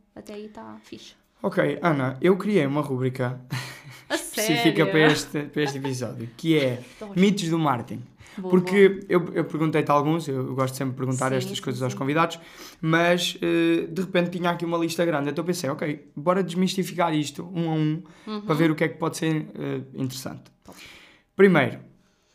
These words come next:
Speaker 2: quem trabalha no marketing digital trabalha pouco e ganha muito.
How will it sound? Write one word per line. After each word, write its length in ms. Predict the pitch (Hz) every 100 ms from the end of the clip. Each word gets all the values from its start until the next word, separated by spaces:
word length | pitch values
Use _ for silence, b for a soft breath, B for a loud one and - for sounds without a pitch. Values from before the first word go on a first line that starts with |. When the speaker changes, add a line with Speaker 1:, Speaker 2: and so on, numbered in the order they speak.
| _ -
Speaker 2:
quem 240 | 190 202
trabalha 400 | 202 190 170 165
no 60 | 165
marketing 380 | 175 160 170 160
digital 480 | 151 139 147 143 143
trabalha 480 | - 147 147 139 127
pouco 380 | - 170 175
e 40 | 165
ganha 200 | 165 151
muito. 360 | 127 104 117